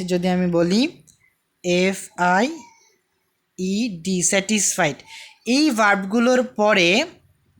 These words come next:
কিন্তু আসলে সবসময় কোন প্রিপোজিশনটা বসবে?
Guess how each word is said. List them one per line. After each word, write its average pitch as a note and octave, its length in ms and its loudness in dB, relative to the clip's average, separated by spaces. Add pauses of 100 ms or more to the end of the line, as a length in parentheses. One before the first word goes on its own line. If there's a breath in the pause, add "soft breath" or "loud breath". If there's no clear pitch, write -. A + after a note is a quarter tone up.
(640)
কিন্তু G#3 260 0
আসলে G3 380 2
সবসময় G3+ 540 0 (120)
কোন B3+ 200 0
প্রিপোজিশনটা F#3 680 -2
বসবে? D#3+ 460 -2